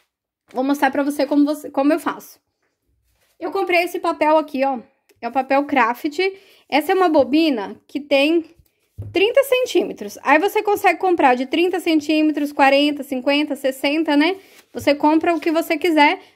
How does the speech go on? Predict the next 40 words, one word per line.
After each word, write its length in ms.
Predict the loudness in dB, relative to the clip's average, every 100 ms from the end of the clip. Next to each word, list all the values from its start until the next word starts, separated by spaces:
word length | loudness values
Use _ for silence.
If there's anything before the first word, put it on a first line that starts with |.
| -10
Eu 60 |
comprei 280 | -4 0 2
a 20 | 2
de 120 | 2
trinta 280 | -2 -2 0
centímetros 580 | -2 0 -2 -2 -6
porque 240 | -8 -4 0
era 160 | 2
mais 200 | 4 2
barato. 420 | 4 2 2 -2 -2
Já 120 | -2
tem 200 | -2 -2
tempos 600 | -2 -2 0 -2 -6 -8
que 100 | -6
eu 60 | -2
tenho 180 | 0
aqui 140 | 0 0
em 80 | 2
casa. 300 | 2 2 2
Eu 60 |
vou 100 | 2
deixar 320 | 0 0 0
o 60 | 2
link 260 | 2 2 2
da 120 | 2
loja 260 | 2 0
que 80 | -2
eu 60 | -2
comprei 300 | -2 0 0
na 100 | 0
Shopee. 520 | -2 -2 0 -2 -4 _ _ _ _ _ _ _ _ _ 2
E 160 | 4
aí, 180 | 4 2
se 160 | -2 -6
quem 240 | -2 -2
quiser, 280 | -2 0 0
dá 80 | 2
uma 120 | 2
olhadinha 400 | 0 0 0 0
lá. 240 | -2 -6